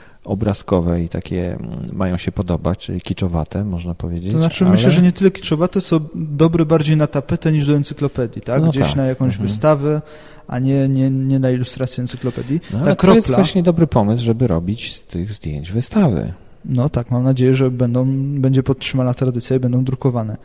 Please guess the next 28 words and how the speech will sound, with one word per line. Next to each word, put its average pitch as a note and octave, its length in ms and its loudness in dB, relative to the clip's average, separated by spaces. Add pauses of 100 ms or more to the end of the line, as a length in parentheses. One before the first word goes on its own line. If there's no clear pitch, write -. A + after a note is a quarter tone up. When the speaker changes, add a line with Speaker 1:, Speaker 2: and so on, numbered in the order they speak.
(120)
Speaker 2:
Tak C#3 140 -8
patrzę - 280 0
na D#3+ 60 2
tą D#3 180 2
kroplę, G3 380 0
która A#2+ 280 -8
tutaj A#2+ 320 -4
jest G#2 220 -2
Speaker 1:
Mhm. B2 200 -2
Speaker 2:
jednym A#2+ 400 0
z A#2 40 -4
zdję-, A#2+ 240 -2
zdjęć A#2 260 -2
konkursowych. A#2+ 680 -6 (380)
Czy - 120 -6
słyszałeś C3+ 560 0
o C3 160 0
tym, B2+ 520 -2 (320)
bo B2+ 240 -2
mi C#3 120 4
się C3+ 200 0
coś B2+ 160 -4
tak - 200 -2
kołata, B2 640 2
ale A#2 200 -2
nie A2 100 -4
pamiętam A2+ 400 -4
dokładnie, A#2+ 600 -6